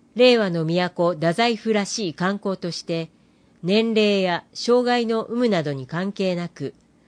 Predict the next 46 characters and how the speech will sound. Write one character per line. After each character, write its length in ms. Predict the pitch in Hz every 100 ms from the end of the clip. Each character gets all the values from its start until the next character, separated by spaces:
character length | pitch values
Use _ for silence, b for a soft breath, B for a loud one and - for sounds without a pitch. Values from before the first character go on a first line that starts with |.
| b b
す 160 | - 262
べ 140 | 262
て 160 | 247 185
の 100 | 156
人 260 | 135 202 160
が 220 | 143 -
安 200 | 160 220
心 280 | 226 220 208
し 120 | -
て 160 | 190 180
観 260 | 185 220
光 200 | 220 220
を 200 | 202 196
楽 220 | 196 185 190
し 160 | -
め 160 | 190 165
る 180 | 143 135 b b b -
ユ 100 | 180
ニ 160 | 240 247
バ 180 | 247
ー 20 | 240
サ 140 | 240
ル 140 | 220 208
ツ 180 | -
ー 40 | 240
リ 140 | 240
ズ 120 | 208
ム 140 | 185 143
を 80 | 127
推 220 | - 208
進 260 | - 196
す 140 | 175 180
る 80 | 170
た 160 | 160
め、 240 | 151 151 - _ _ b _
ユ 180 | 175 254
ー 60 | 254
ザ 180 | 254 254
ー 40 |
目 100 | 254
線 260 | 247 196 156
で 120 | 156
の 180 | 143 127
情 240 | 190 208
報 240 | 208 196
も 240 | 175 175